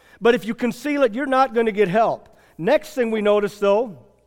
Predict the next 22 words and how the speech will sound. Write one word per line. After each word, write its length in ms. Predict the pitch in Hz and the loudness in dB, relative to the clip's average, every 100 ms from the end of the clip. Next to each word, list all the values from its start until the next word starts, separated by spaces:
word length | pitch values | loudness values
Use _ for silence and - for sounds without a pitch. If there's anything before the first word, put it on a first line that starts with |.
| _ _ _ _ _ _ _ _ _ _ _ | _ _ _ _ _ _ _ _ _ _ _
n-, 160 | 180 190 | -10 -2
the 100 | 196 | 0
next 260 | 226 285 - | 0 -2 -2
thing 160 | 233 | 2
we 120 | 208 | 4
notice 460 | 202 202 220 208 - - _ 214 | 4 4 2 -2 -14 -20 _ -2
in 100 | 214 | 0
regards 440 | 190 208 208 208 | 2 4 2 0
to 100 | 202 | -4
the 100 | 190 | -2
mouth, 420 | 185 185 220 233 - _ _ _ _ _ _ _ _ _ _ _ _ _ _ | 0 0 0 -2 -14 _ _ _ _ _ _ _ _ _ _ _ _ _ _
uh, 400 | 180 175 160 147 - - - | 2 4 4 -2 -8 -20 -6
and 180 | 190 180 | -4 -2
the 80 | 160 | -2
heart, 520 | 190 208 269 - - _ _ _ _ _ | 2 2 2 -6 -20 _ _ _ _ _
the 120 | 165 196 | -4 0
mouth, 500 | 226 262 - - _ _ _ _ _ _ | 4 4 0 -12 _ _ _ _ _ _
uh, 400 | 175 180 160 147 120 208 _ _ _ _ _ | 2 4 2 0 -8 -20 _ _ _ _ _
reveals 840 | 156 175 214 143 220 302 285 226 - | -8 0 0 0 0 4 4 2 -4
the 160 | 175 | -4
heart 560 | 160 170 160 165 - - _ _ _ _ _ _ - | -2 0 0 0 -10 -20 _ _ _ _ _ _ -10
naturally 960 | 170 233 277 277 190 160 147 143 156 | -2 2 0 -2 -6 -4 -4 -6 -10